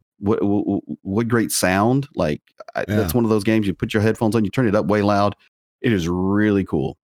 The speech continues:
Speaker 1: Really cool to look at. I mean, the story is pretty neat. The gameplay is pretty solid. Uh, I'm,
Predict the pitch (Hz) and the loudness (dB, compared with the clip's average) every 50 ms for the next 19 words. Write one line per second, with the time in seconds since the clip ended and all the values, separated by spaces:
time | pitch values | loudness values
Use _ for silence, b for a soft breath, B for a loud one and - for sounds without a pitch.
0 | _ _ _ _ _ _ _ - 120 113 113 110 - 120 92 87 95 104 107 - | _ _ _ _ _ _ _ -2 0 0 0 2 0 0 0 2 2 0 2 2
1 | 113 104 98 98 95 - - _ _ _ _ _ _ _ _ _ _ _ _ _ | 2 2 2 0 0 -4 -8 _ _ _ _ _ _ _ _ _ _ _ _ _
2 | _ _ - 98 98 98 98 95 90 87 80 80 92 - - - 107 104 107 104 | _ _ -4 -2 0 0 0 0 0 0 0 0 -2 -2 0 0 2 2 2 2
3 | 101 - - - 98 95 92 95 92 90 - - _ _ _ _ _ _ _ _ | 0 -2 -2 -2 -2 0 0 2 0 0 -2 -6 _ _ _ _ _ _ _ _
4 | _ _ _ _ - 95 - 104 101 101 92 127 113 104 95 92 - 104 95 92 | _ _ _ _ -6 -2 0 0 0 0 0 0 0 0 0 -2 -2 -2 -2 0
5 | - - 92 87 85 90 87 82 - - _ _ _ _ _ _ _ _ _ _ | 0 0 0 2 0 0 -2 -2 -6 -10 _ _ _ _ _ _ _ _ _ _
6 | _ _ _ _ _ _ _ _ _ - - 87 82 71 - - - 98 - - | _ _ _ _ _ _ _ _ _ -6 -2 0 0 0 0 -2 -4 -6 -2 0
7 | - 110 117 110 | 2 2 2 2